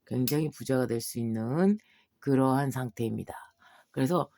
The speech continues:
이 사람이 뭔가를 한다. 그러면은 되게 멋있거든. 이 얘를 따라서 하고 싶은 사람이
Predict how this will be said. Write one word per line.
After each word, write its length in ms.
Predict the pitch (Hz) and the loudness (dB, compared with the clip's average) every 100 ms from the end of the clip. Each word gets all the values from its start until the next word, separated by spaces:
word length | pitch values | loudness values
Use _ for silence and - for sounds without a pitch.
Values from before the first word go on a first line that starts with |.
| _ | _
이 80 | - | -2
사람이 280 | 202 220 202 | 4 6 6
뭔가를 400 | 143 151 175 151 | 4 2 2 2
한다. 320 | 180 - - - | 2 2 -2 -2
그러면은 340 | 165 185 175 | 0 2 2
되게 240 | - 185 170 | 0 0 0
멋있거든. 880 | 113 156 - - 127 135 151 139 120 _ _ - | 0 -2 -6 -6 -2 2 2 0 -2 _ _ -4
이 220 | 139 151 | 0 2
얘를 180 | 196 - | 4 2
따라서 300 | 208 214 208 | 2 2 2
하고 200 | 185 190 | 0 0
싶은 200 | 185 - 147 | -2 -6 -2
사람이 300 | 156 175 | 0 0